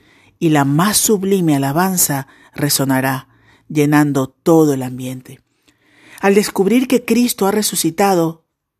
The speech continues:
no hay problema para aceptar el resto del relato. El cielo es nuestro hogar.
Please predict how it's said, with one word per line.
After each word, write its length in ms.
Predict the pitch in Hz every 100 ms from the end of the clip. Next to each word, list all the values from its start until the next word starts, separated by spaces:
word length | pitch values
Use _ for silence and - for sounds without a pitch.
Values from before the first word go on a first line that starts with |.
| -
no 140 | 214
hay 100 | 247
problema 500 | 240 202 190 208 196
para 140 | 226
aceptar 420 | 247 156 139 175 175
el 140 | 165
resto 360 | 151 165 - 151
del 140 | 143
relato. 560 | 135 135 135 - 120 - _ _ - _ -
El 160 | 156 139
cielo 460 | - 185 175 151
es 180 | 147 143
nuestro 320 | 147 - 131
hogar. 320 | 127 127 123